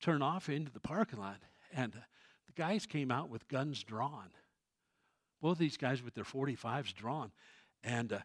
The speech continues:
they said, "Well, we tell you to pull over, pull over." And I said, "But there, there was no place to pull over. There, there was no, there is no pull over there. I mean, the guardrails were right up against it." And they said, "Well, there's no excuse." And they threw me over the front of my hood and, uh, handcuffed me.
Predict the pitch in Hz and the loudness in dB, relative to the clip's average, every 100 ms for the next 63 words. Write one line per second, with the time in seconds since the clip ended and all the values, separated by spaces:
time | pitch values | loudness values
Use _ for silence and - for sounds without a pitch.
0 | _ - 202 233 220 240 247 294 269 277 | _ -4 0 2 4 2 4 4 6 6
1 | 247 220 - 240 240 220 - 208 226 220 | 6 2 6 6 4 2 6 8 8 4
2 | 214 - 247 214 240 170 - 151 143 160 | 0 2 0 2 2 2 2 0 4 2
3 | 135 156 143 151 170 214 285 294 196 170 | 6 4 6 2 4 6 4 2 -2 0
4 | 139 170 - 170 170 175 - - - 180 | 0 2 4 4 4 0 -4 -4 4 4
5 | - 233 339 - 190 117 90 - - _ | 6 2 2 4 2 2 -2 -10 -20 _
6 | - 185 135 113 113 110 110 107 135 120 | 4 6 6 2 2 2 0 0 -2 -2
7 | 113 135 175 156 165 139 123 113 139 151 | 2 2 4 2 0 -2 2 2 0 -2
8 | 170 185 180 - - _ - - _ _ | -2 -2 -6 -12 -16 _ -20 -20 _ _
9 | - - 202 202 247 277 247 262 254 - | -14 2 4 4 4 4 2 0 0 0
10 | 220 220 151 - 165 190 185 170 151 139 | 0 2 2 2 2 4 4 4 2 0
11 | - 170 151 123 107 220 120 135 - _ | 2 2 4 2 4 2 2 -2 -10 _
12 | _ _ _ _ _ _ _ _ 175 143 | _ _ _ _ _ _ _ _ 2 4
13 | 139 127 135 185 311 - 113 - - 98 | 4 2 2 0 0 2 0 0 -8 -10